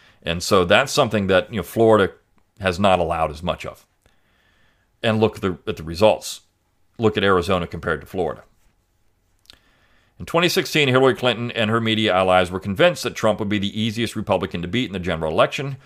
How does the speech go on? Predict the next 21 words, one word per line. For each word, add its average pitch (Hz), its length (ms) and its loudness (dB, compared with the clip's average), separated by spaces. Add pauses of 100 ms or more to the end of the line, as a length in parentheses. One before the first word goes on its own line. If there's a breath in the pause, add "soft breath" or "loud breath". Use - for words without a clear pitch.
(300 soft breath)
We 107 80 -4
saw 117 260 6
how 104 140 6
that 107 200 6
worked 82 240 -4
out. - 240 -10
More 98 140 0
recently, 110 400 0
though, 85 220 2
Democrats 101 500 0
cynically 131 400 -2
backed 104 300 2
the 113 40 -6
Trumpiest 123 540 -4
wackos 107 560 0
in 110 60 -4
the 107 80 -2
twenty 117 280 -2
twenty-two 110 400 -6
Republican 95 520 -4
primaries, 117 560 2